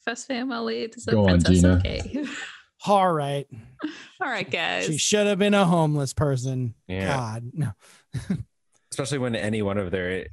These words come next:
Speaker 2: Hmm.
Speaker 4: inanimate object movies could have been <laughs> a female lead.
Speaker 1: Yeah.
Speaker 3: That's true, actually. Yeah. Nope. Nope. You gotta
Speaker 4: <laughs>
Speaker 3: even, even Wally had to be gendered.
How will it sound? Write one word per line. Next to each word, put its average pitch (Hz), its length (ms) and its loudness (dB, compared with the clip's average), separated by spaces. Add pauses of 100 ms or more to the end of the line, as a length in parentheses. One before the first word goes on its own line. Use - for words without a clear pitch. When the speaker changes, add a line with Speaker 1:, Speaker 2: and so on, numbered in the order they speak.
Speaker 2:
Hmm. 85 120 6
Speaker 4:
inanimate 80 480 4
object 87 480 -4
movies 82 480 -8
could 87 160 -6
have 80 100 -8
been 87 340 -6
<laughs> - 20 -20
a 92 280 -4
female 95 400 -2
lead. 92 320 -4 (1160)
Speaker 1:
Yeah. 208 260 -4 (280)
Speaker 3:
That's 170 200 -12
true, 151 280 0
actually. 135 520 -8 (200)
Yeah. 135 240 -10 (840)
Nope. 151 300 -6 (540)
Nope. 139 320 -10
You 127 100 -2
gotta 175 220 2
Speaker 4:
<laughs> - 20 2
Speaker 3:
even, 208 400 2
even 214 320 4
Wally 185 460 4
had 160 240 2
to 160 60 0
be 151 160 0
gendered. 135 720 -4